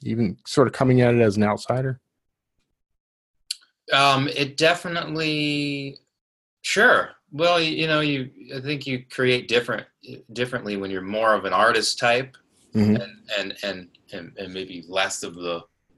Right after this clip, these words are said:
Speaker 2: sort of, like, you know, left brain person who, you know, ha-, has a creative side or that, that creative outlet.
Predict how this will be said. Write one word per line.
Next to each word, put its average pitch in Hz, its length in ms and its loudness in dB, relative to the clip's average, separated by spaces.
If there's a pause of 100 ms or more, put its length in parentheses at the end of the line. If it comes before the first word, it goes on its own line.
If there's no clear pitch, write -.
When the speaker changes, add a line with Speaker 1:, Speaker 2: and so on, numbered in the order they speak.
(120)
Speaker 2:
sort 92 240 -8
of, 85 100 -10
like, 87 320 -8 (800)
you - 100 -20
know, 87 200 -10
left 98 340 -4
brain 95 640 -6 (340)
person 101 580 -6
who, 90 360 -12 (400)
you 101 100 -12
know, 85 240 -8
ha-, 92 180 -2 (300)
has 101 320 -2
a 92 60 -16
creative 95 420 -6
side 95 400 -2
or 87 80 -6
that, 85 140 -6 (100)
that 90 200 -6
creative 92 340 -10
outlet. 104 400 -2